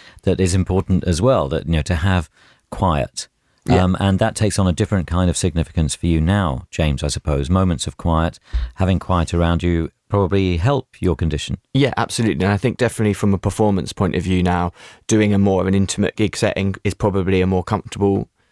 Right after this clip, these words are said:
Speaker 2: setting rather than before playing with a full band in, like, a rowdy room.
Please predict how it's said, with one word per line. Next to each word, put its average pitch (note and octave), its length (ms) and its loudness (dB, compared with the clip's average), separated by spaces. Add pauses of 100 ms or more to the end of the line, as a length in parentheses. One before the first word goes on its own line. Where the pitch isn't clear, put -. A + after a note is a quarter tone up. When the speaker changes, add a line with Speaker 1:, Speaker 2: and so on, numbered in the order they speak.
(220)
Speaker 2:
setting A#2+ 460 0 (120)
rather G2+ 320 0
than F#2+ 280 0 (540)
before G2 380 0
playing G2 260 0
with F#2 120 2
a F2+ 40 -2
full G2 200 0
band F#2 340 0
in, F#2 120 0
like, F2+ 180 -2
a F#2+ 60 0
rowdy F#2 360 0
room. F2+ 460 0